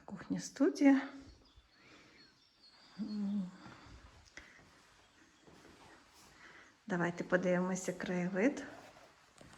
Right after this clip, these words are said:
з тераси. З тераси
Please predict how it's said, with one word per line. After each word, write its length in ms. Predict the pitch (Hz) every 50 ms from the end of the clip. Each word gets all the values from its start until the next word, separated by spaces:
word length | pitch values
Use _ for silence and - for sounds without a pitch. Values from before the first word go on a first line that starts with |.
| - - - - - - - _
з 120 | - - -
тераси. 720 | - - 180 170 170 170 170 180 - - - 196 220 269 - - - - - - - - -
З 80 | - -
тераси 640 | - - 190 190 202 214 233 214 - - 190 190